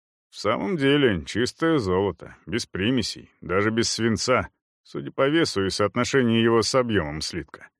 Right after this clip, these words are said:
Он собрался было положить слиток обратно, но вдруг остановился и сощурил глаза.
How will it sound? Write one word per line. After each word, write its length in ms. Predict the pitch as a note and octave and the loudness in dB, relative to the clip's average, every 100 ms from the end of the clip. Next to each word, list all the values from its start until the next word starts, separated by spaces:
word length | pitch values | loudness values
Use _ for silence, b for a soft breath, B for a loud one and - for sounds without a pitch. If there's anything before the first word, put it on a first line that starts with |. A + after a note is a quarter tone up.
| _ _ _ - | _ _ _ -2
Он 140 | A#2 | 0
собрался 560 | A2 A#2+ A2+ C3+ - B2+ | 4 2 6 4 4 4
было 220 | B2+ A#2+ | 4 4
положить 460 | - A#2+ A#2+ B2+ | 4 4 4 2
слиток 440 | - A#2 B2 A2+ - | 0 -2 -2 -2 -2
обратно, 560 | A2 D3+ D#3+ - C#2+ | 2 2 2 -2 -8
но 200 | C#2+ G#2+ | -2 -2
вдруг 340 | A2 A#2 C3+ - | -2 -2 -2 -2
остановился 680 | A2+ - B2+ C#3+ G3 - F3 | -6 -4 0 2 0 0 -2
и 80 | E3 | -2
сощурил 600 | - D#3+ - E3+ E3 D3 | -2 -4 -2 0 2 0
глаза. 520 | C3+ D3 A#2 F2 - | 0 0 2 -2 -6